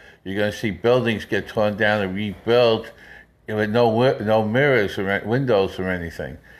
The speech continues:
You're going to see car, all electric cars.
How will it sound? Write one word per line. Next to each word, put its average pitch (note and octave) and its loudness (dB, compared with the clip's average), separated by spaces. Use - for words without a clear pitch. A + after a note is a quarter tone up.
You're G2+ -4
going B2 4
to A#2+ -2
see G#2+ -2
car, B2 4
all A#2 6
electric A#2+ 2
cars. B2+ 4